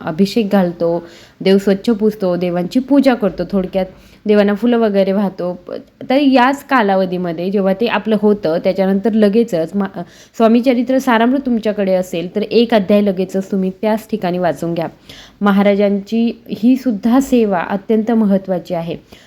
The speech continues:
म्हणजे बघा, तुम्ही संपूर्ण पारायण करता काय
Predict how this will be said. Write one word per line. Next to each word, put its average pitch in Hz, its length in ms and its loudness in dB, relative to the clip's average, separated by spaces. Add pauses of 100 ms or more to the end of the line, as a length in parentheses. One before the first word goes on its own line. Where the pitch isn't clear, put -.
(120)
म्हणजे 226 240 4
बघा, 214 340 -2 (320)
तुम्ही 233 200 2
संपूर्ण 233 500 0
पारायण 220 480 0
करता 226 360 0
काय 214 220 -4